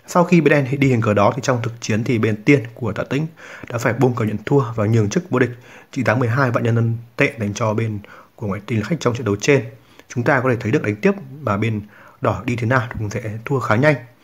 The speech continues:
Chúng ta có thể xét qua ba biến hóa cơ bản sau đây. Trong bối cảnh bên, ờ, tiên cầm pháo thoái về,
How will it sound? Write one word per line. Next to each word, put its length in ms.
Chúng 140
ta 140
có 120
thể 120
xét 240
qua 280
ba 160
biến 120
hóa 100
cơ 160
bản 320
sau 120
đây. 260
Trong 160
bối 100
cảnh 260
bên, 220
ờ, 200
tiên 220
cầm 320
pháo 280
thoái 180
về, 260